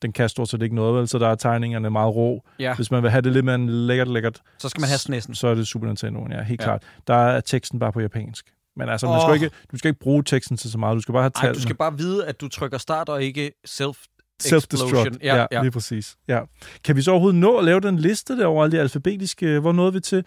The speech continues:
Speaker 2: Åh, pis.
Speaker 1: Øh,
Speaker 2: Nej,
Speaker 1: det
Speaker 2: lytter,
Speaker 1: tal?
Speaker 2: vi, vi, øh, øh, Sideburns og jeg har, har desværre en middagsaftale, så vi bliver nødt til at løbe nu.
Speaker 1: Fuck. Men
Speaker 2: Så
Speaker 1: det
Speaker 2: vi når ikke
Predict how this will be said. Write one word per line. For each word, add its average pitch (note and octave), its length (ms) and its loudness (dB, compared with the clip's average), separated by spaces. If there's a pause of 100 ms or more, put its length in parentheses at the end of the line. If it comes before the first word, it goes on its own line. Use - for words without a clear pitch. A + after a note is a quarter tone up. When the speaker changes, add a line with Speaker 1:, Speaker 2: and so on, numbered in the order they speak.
(140)
Speaker 2:
Åh, E3+ 220 2
pis. - 340 2 (120)
Speaker 1:
Øh, D3 140 6
Speaker 2:
Nej, C#3+ 180 6 (120)
Speaker 1:
det F3+ 100 -2
Speaker 2:
lytter, G#3+ 180 6
Speaker 1:
tal? G#3 300 6 (100)
Speaker 2:
vi, F#3 460 -4
vi, F#3 320 2
øh, E3 220 4 (140)
øh, D3+ 280 0 (500)
Sideburns E3 460 0
og D#3+ 100 0
jeg D#3 200 2
har, D#3+ 180 -2 (160)
har D3 140 0
desværre D3 380 0 (100)
en D3 220 0
middagsaftale, D3 800 0
så D3 80 -6
vi C#3 80 -6
bliver D3 120 0
nødt D#3 180 0
til E3+ 80 -2
at D3+ 40 0
løbe D#3 280 0
nu. D#3 160 0 (120)
Speaker 1:
Fuck. C#3+ 180 0 (140)
Men C#3 80 4
Speaker 2:
Så C#3 80 4
Speaker 1:
det F3 80 4
Speaker 2:
vi F3 60 0
når E3+ 460 0
ikke E3+ 280 -4